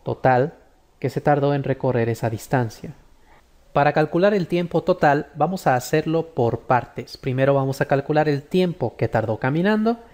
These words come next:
y luego el tiempo que tardó corriendo. Bueno, para el tiempo que tardó caminando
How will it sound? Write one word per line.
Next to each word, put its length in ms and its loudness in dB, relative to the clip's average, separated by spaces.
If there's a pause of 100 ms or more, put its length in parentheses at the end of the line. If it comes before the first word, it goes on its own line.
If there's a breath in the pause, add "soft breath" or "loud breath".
(220 loud breath)
y 120 4
luego 180 6
el 80 2
tiempo 480 0
que 160 2
tardó 540 2
corriendo. 560 2 (1300 soft breath)
Bueno, 260 0
para 180 4
el 120 0
tiempo 260 -2
que 80 0
tardó 300 0
caminando 640 0